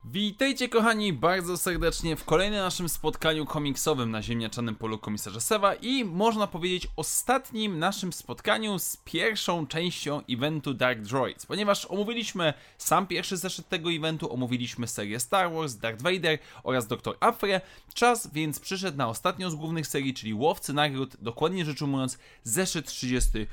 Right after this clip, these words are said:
siódmy. I dzisiejszy zeszyt, em, będzie dział się na dwóch płaszczyznach czasowych, można powiedzieć. No i oczywiście punktem wyjścia jest to, że po imperialnej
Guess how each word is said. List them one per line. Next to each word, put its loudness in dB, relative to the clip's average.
siódmy. 0
I -8
dzisiejszy 2
zeszyt, 2
em, 4
będzie 4
dział 2
się -2
na 0
dwóch 0
płaszczyznach -2
czasowych, -6
można -4
powiedzieć. -4
No 2
i 4
oczywiście -2
punktem -2
wyjścia 0
jest 0
to, 0
że 0
po 0
imperialnej 0